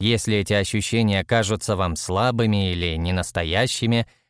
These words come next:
расслабьтесь и сосредоточьтесь на произносимых словах.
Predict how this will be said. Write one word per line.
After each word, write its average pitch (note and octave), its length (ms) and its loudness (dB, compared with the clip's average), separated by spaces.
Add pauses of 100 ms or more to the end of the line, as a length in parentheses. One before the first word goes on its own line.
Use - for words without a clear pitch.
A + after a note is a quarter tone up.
расслабьтесь E3+ 760 0 (220)
и G3+ 80 0
сосредоточьтесь D#3 1040 -2
на C#3 140 2
произносимых A2+ 800 2
словах. F#2 600 -2